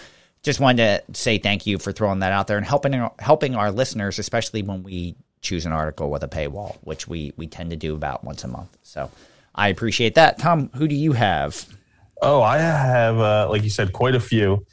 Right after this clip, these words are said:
Speaker 2: Um, I'm gonna start out with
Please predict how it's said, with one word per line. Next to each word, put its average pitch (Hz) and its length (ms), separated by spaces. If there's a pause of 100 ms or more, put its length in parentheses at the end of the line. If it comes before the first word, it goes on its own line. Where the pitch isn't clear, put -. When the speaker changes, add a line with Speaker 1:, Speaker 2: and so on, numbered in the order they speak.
(300)
Speaker 2:
Um, 98 540 (100)
I'm 104 100
gonna 98 120
start 135 380
out 107 380
with 104 420